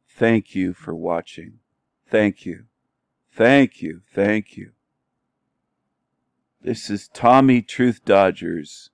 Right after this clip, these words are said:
He's a friend of Orphan Annie, apparently. Anyway, PSYOPS does not have an apostrophe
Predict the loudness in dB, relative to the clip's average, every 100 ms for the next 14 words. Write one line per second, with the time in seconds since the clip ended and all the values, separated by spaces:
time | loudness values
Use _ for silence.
0 | _ _ _ _ -2 0 0 -2 -2 0
1 | 2 0 -2 -2 -2 -2 -2 0 0 -2
2 | -4 -6 -6 -6 -8 -10 -14 -16 _ _
3 | _ _ _ 0 0 2 -2 -4 -8 -2
4 | 2 4 4 2 -2 _ -14 -4 -2 0
5 | 0 0 -8 -2 0 0 -4 -14 -12 -8